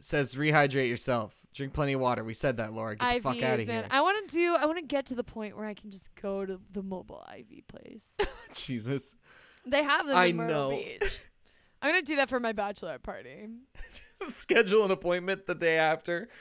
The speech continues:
Speaker 1: for, for
Speaker 2: Yes.
Speaker 1: you and all your, all your
Speaker 2: Yeah.
Speaker 1: bachelorettes.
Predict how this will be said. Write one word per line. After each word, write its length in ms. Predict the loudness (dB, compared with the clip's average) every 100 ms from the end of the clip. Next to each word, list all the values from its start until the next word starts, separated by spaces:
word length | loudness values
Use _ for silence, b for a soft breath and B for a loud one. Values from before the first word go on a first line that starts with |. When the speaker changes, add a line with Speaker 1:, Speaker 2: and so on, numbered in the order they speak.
| B
Speaker 1:
for, 140 | -4 6
for 280 | 6 8 6
Speaker 2:
Yes. 100 | 4
Speaker 1:
you 180 | 4 4
and 100 | 4
all 160 | 2
your, 340 | 4 2 0 -4
all 140 | -2 -2
your 100 | 0
Speaker 2:
Yeah. 120 | -2 0
Speaker 1:
bachelorettes. 600 | 2 4 2 -2 -8